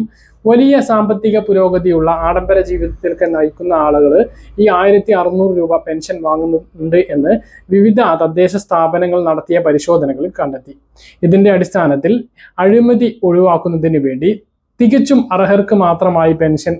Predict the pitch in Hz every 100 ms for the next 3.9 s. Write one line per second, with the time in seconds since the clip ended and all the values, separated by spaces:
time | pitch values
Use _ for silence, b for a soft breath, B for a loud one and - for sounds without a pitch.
0 | 151 156 160 160 151 156 143 135 143 139
1 | 185 220 B B - 226 226 240 233 226
2 | 214 180 170 165 160 170 151 147 202 196
3 | 190 190 175 170 165 151 147 139